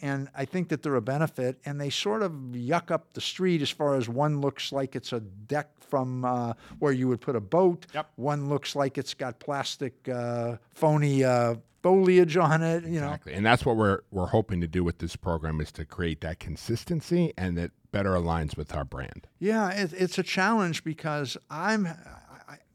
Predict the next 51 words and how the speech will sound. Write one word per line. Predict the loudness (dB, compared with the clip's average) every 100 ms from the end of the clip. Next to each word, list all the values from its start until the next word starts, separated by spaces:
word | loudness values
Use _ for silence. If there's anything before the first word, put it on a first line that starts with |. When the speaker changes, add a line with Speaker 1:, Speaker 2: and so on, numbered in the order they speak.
| -20 _ 2
Speaker 1:
we | 4
have | 6 6
all | 4
kinds | 2 0 0
of | -6 -4
issues | -2 -2 -2 -2
in | -2
the |
city | -2 -2 0
that | 0
are | -2
fabulous, | -2 0 2 0 -2 -4
and | -6
we | -4
have | -4
all | -4
kinds | -6 -8
of | -6
issues | -6 -8 -8
that | -8
are | -8
problematic. | -8 -8 -8 -8 -6 -6 -8
I, | -4 -2 -2 -2
I'm | 0 2 2 0
a | 0
little | 0 0
uncomfortable | 0 -4 -6 -6 -6
sitting | -4 -2 -2
in | -4
a |
parklet. | -2 -4 -4 -4 -8 -8 -8
I |
knew | -8 -6
that | -8 -6
word. | -6 -6
I'm | -6
very | -8 -10
excited | -10 -8 -8 -8
about | -10 -10 -6
it. | -6 -8 -14 -20 -20 -2
Um, | 2 4 2 0 -4 -6 -18 -20 _
of | 0 0 -2 -10
people | -8 -6 -4 0
racing | 2 2 0 -2
a | -4
car, | -4 -2 -2
a | -2
car | 0 2
loses | 2 -2 -4 -8
control, | -8 -4 -2 0 2
and | 0 -2